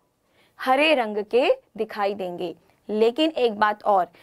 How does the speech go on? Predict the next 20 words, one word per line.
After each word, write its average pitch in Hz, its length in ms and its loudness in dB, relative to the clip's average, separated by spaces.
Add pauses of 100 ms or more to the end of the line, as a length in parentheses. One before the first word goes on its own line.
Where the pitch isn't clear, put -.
(180)
क्या 381 140 4
पूरा 294 380 0
का 381 140 2
पूरा 285 360 0
पौधा, 202 540 -2
पूरा 277 340 -6
का 320 140 -4
पूरा 247 320 0
प्लांट 208 420 -4
क्या 254 140 -2
केवल 247 360 -2
हरे 220 280 2
रंग 285 220 -2
का 294 180 0
दिखाई 269 340 -4
देता 254 280 2
है? 262 240 -4 (300)
नहीं, 233 480 -4 (280)
ठीक 262 140 2
है, 359 120 2